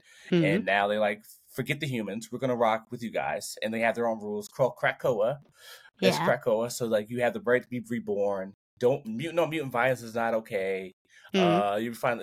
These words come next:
Speaker 2: they, they treat each other differently there, and then, like, some people,
Speaker 1: Okay.
Speaker 2: like, if your powers have crappy powers like Iceman, he's, like, he's just water. He freezes water.
Speaker 1: Hmm.
Speaker 2: Da, da, da.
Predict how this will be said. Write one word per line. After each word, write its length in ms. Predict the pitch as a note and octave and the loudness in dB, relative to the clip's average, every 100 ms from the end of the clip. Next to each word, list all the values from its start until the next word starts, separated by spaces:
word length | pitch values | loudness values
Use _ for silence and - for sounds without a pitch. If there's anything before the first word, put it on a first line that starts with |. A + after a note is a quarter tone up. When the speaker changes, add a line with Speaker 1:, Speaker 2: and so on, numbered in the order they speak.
| A#2+ | -4
Speaker 2:
they, 120 | C3 | -4
they 140 | C#3+ | -4
treat 180 | C#3+ A#3+ | -6 -6
each 80 | G3+ | 0
other 140 | F#3+ D3 | 0 2
differently 340 | D3+ A2+ F#2 | -2 -2 -6
there, 200 | D2 B1 - - | -8 -12 -8 0
and 140 | A#2 | 0
then, 80 | A#2+ | 2
like, 200 | A#2+ A#2 | 2 2
some 160 | - A3+ | 0 0
people, 280 | D3 C3+ C3+ | 2 0 -2
Speaker 1:
Okay. 100 | D#3 _ - - | -6 _ -20 -8
Speaker 2:
like, 140 | B2+ | -8
if 100 | C3+ D#3 | -6 -8
your 100 | E3+ | -4
powers 380 | F#3 E3+ E3+ | 0 2 0
have 180 | D3 B2+ - _ - | -4 -8 -12 _ -4
crappy 280 | E3 C#3+ | -4 -4
powers 220 | C3 C#3 B2 | -8 -6 -6
like 100 | A2 - | -10 -6
Iceman, 480 | B2 - F2+ D2 D#2+ _ _ - _ - | -6 -6 -10 -10 -14 _ _ -20 _ -12
he's, 240 | G2+ F#2+ | -12 -2
like, 120 | F#2 - | -2 0
he's 80 | |
just 200 | A2 G#2+ | -4 0
water. 260 | G#2+ G2 C#2+ - - | 2 2 0 -8 -20
He 60 | |
freezes 420 | - A#2 G#2+ F#2+ F#2+ | -8 -4 -4 -6 -10
water. 180 | G2+ | -2
Speaker 1:
Hmm. 100 | G3 D#3+ | 0 0
Speaker 2:
Da, 80 | C#3 | -2
da, 0 | |
da. 140 | G2+ | -6